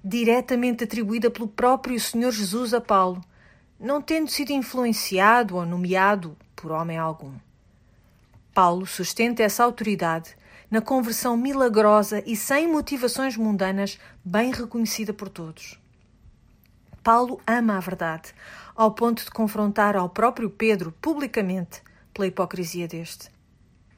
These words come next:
Paulo afirma o sacrifício que decorre da misericórdia de Deus e foi efetuado por Jesus como única fonte de salvação e justificação, e que isso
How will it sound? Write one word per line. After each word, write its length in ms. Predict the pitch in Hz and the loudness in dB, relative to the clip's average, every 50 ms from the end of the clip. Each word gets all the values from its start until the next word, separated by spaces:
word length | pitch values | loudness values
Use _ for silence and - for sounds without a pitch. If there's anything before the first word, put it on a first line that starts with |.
| _ _ _ _ _ - | _ _ _ _ _ 2
Paulo 440 | - 233 233 247 254 262 - - - - | 4 6 6 6 4 0 -4 -6 -4 -2
afirma 580 | 208 208 - - - 233 233 226 208 202 185 175 | -2 -2 -2 -4 -4 -2 0 0 0 0 -2 -4
o 60 | 170 | -4
sacrifício 760 | - - 175 - 170 185 175 - - 254 262 - - 247 226 | -6 -8 -8 -8 -8 -8 -8 -6 -4 -4 -4 -4 -6 -10 -10
que 100 | - - | -8 -4
decorre 460 | 202 190 196 - 226 220 220 208 208 | -4 -2 2 4 6 6 6 4 0
da 100 | 190 190 | -4 -4
misericórdia 720 | 214 254 240 254 254 254 214 - 226 202 190 180 190 185 | -4 -4 -4 -6 -6 -6 -2 0 2 2 2 0 -4 -8
de 140 | 165 170 170 | -8 -6 -2
Deus 420 | 190 202 240 269 294 - - - - - - - - - - - - - | 0 0 2 0 -2 -6 -10 -16 -18 -20 -20 -20 -20 -20 -20 -20 -18 -12
e 120 | 190 180 | -12 -12
foi 300 | 170 - - 247 302 339 | -10 -8 -4 -2 0 0
efetuado 580 | 269 - - 185 165 165 - 190 190 190 185 - | 0 -2 -2 -4 -6 -4 -2 -2 0 -2 -2 -6
por 160 | - 190 185 | -8 -8 -6
Jesus 600 | 180 190 180 165 170 185 220 262 277 - - - _ _ _ _ _ _ _ _ _ | -6 -6 -6 -6 -4 -6 -6 -6 -6 -10 -14 -16 _ _ _ _ _ _ _ _ _
como 340 | - - 320 311 302 311 - - | -6 -4 -2 -2 -2 -4 -4 -2
única 540 | - 311 330 294 254 214 202 - 170 147 147 | 0 0 2 2 2 0 0 -2 -8 -10 -10
fonte 440 | - - - 220 214 208 196 - - | -12 -6 -2 0 0 0 0 -2 -6
de 80 | 170 170 | -8 -8
salvação 840 | - - - 247 247 247 214 220 208 208 - - 269 302 320 311 - _ - | -4 0 4 4 4 4 2 -2 -4 -4 -2 -2 -2 -2 -2 -4 -10 _ -8
e 120 | 240 233 | -6 -6
justificação, 840 | 220 254 240 - - 247 - 247 233 - 240 233 - 208 180 170 170 - _ _ _ _ _ _ _ _ _ _ _ _ _ | -4 -6 -6 -8 -8 -10 -10 -8 -6 -6 -6 -4 -4 -4 -4 -6 -8 -12 _ _ _ _ _ _ _ _ _ _ _ _ _
e 120 | - 262 247 | -6 -6 -6
que 180 | - - - | -4 -2 2
isso 340 | 311 349 370 - - - 427 | 2 4 4 2 0 -2 -6